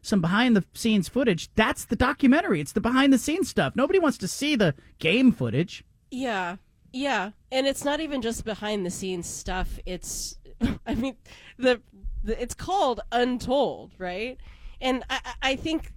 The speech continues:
Speaker 2: it's just, it's become really in fashion right now for everybody to release a documentary that it's like writing your own autobiography,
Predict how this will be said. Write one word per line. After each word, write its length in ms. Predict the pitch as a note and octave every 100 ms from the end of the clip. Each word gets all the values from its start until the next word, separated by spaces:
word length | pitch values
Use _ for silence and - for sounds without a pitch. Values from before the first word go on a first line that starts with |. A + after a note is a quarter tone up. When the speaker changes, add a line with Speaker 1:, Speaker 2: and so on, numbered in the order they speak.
| - -
Speaker 2:
it's 240 | C4 C4+ -
just, 420 | D#4+ D4+ - -
it's 200 | C4 B3
become 560 | - B3 - C4 C4+ B3+
really 540 | G3+ A3+ A#3+ A#3+ A3+ - - - -
in 240 | A3 A3+ G3+
fashion 680 | - G3 G3+ - G3 D#3+
right 240 | D#3+ E3 -
now 200 | D#3+ D#3
for 200 | - E3+
everybody 520 | F3+ G3+ G3 G3 F#3+
to 320 | - G3 F3
release 540 | E3+ F3+ E3 F#3+ G3 F#3+
a 60 | F3+
documentary 880 | F3 F3 - F3 F3 F3+ E3 D#3 D3+ - - - - - -
that 400 | F#3 F3+ F3 E3 -
it's 280 | G3 -
like 440 | G#3 F#3+ F#3+ - - -
writing 460 | G3 G#3 G#3+ A3+ A3
your 220 | G3 G3
own 540 | G3 G3 G3+ G3 G3+ - _ _ _ - G3 G3 G3+ F#3 E3+
autobiography, 1080 | F3 E3 F#3 G#3 F#3 E3+ - D#3 D3 D3+